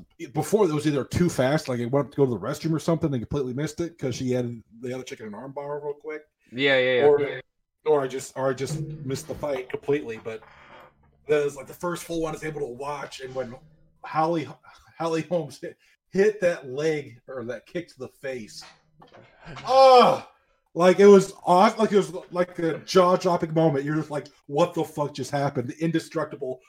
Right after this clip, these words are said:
Speaker 1: rowdy Ronda Rousey just got destroyed.
Speaker 2: Just, just.
Speaker 1: Yeah.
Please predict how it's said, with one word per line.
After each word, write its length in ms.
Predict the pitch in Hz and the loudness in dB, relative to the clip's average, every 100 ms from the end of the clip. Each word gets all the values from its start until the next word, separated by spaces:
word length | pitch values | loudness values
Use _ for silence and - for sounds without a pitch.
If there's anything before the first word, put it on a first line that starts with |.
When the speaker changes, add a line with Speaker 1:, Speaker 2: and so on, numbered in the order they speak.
| _ _ | _ _
Speaker 1:
rowdy 640 | - 214 151 226 156 147 - _ | -6 -2 -2 -2 -6 -12 -18 _
Ronda 540 | 107 151 147 139 131 - _ | -4 -2 -2 -4 -6 -10 _
Rousey 680 | 110 175 151 120 117 104 - _ _ _ _ - | -2 2 2 0 -4 -4 -8 _ _ _ _ -10
just 200 | 139 - | -10 -6
got 280 | 139 127 - | -6 -6 -10
destroyed. 640 | 123 - - 127 139 127 | -14 -14 -10 0 4 4
Speaker 2:
Just, 300 | 147 135 - | 2 -2 -10
just. 240 | 127 123 - _ _ _ _ _ _ _ _ _ _ _ _ 139 | -10 -10 -14 _ _ _ _ _ _ _ _ _ _ _ _ 0
Speaker 1:
Yeah. 320 | 143 127 | 2 2